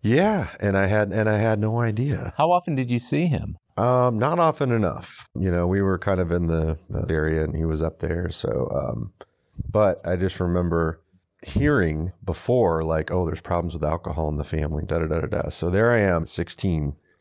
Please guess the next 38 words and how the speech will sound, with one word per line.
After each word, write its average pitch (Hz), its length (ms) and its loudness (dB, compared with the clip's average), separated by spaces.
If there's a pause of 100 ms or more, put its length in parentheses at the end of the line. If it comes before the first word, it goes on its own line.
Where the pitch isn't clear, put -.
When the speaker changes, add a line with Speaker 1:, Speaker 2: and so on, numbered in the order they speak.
(260)
Speaker 1:
thinking, 85 480 -2 (560)
"I - 80 -4
wonder 113 360 0
if 123 120 -4
I'm 107 160 -2
an 104 100 -2
alcoholic," - 720 -6
you - 80 -4
know? 92 200 -4
So - 420 -4 (420)
for 92 320 -6
seventeen, 101 1000 0 (120)
another 95 200 0
sixteen, 95 460 -2
seventeen 92 480 0
years, 90 300 2
I 78 80 0
just, 78 380 -6 (600)
that - 180 -2
was 82 160 0
always 95 340 2
in 127 80 2
the 135 100 0
back 139 260 -2
of 135 60 -2
my 131 140 0
head, 123 280 0
and 82 100 -2
I 76 100 0
just 90 240 -4
shoved 92 500 -2
it 107 100 0
back, 90 300 2
shoved 87 340 -4
it 92 100 -4
back 85 320 0
with 82 140 -4 (180)
whatever 87 600 0